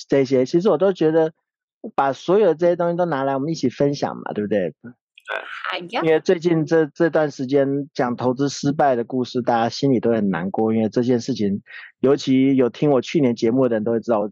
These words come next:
Speaker 1: 去年就说今年都，大家都很难过，所以我们讲一点开心的事情，对不对？分享一下，大家每个人都有听听开心的事情，就知道说世界并没有那么绝望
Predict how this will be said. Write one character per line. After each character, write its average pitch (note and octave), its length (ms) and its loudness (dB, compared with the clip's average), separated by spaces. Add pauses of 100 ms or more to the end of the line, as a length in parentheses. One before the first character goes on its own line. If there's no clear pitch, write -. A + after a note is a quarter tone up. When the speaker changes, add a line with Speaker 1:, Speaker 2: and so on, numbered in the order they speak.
(100)
Speaker 1:
去 - 220 0
年 C3 140 4
就 C3 120 2
说 B2 200 2
今 D3+ 200 -2
年 A#2+ 160 2
都， B2 160 2
大 B2 180 -2
家 B2 100 -2
都 B2+ 140 0
很 A2+ 160 -6
难 D#2 240 -10
过， F2 240 -2
所 D#3 140 0
以 D#3 40 2
我 D#3 40 -2
们 D#3 240 -2 (360)
讲 C#3 240 0
一 E3+ 40 -2
点 B2 320 0
开 F3+ 220 0
心 A3+ 160 -2
的 F3+ 100 2
事 E3+ 160 -2
情， C3+ 220 -2
对 D3 100 4
不 C#3 40 2
对？ C3+ 140 2
分 F3+ 220 -2
享 C#3+ 180 -2
一 B2+ 60 -4
下， D3 160 2
大 D#3 180 0
家 D3+ 240 0 (340)
每 E3+ 240 2
个 F3+ 100 2
人 G#3 100 2
都 A#3 100 2
有 G3 100 2
听 G#3 200 -4
听 G#3 160 0
开 G3 180 0
心 G3 140 -2
的 F3+ 80 2
事 F#3 160 -2
情， D3+ 160 -2
就 D#3+ 80 2
知 D#3 160 -8
道 D#3+ 120 2
说 D#3 120 -2
世 - 220 -2
界 D#3 200 2
并 E3+ 200 0
没 C#3+ 80 2
有 B2 80 2
那 C3+ 60 -2
么 C3 160 0
绝 G#2 220 -2
望 A2+ 280 0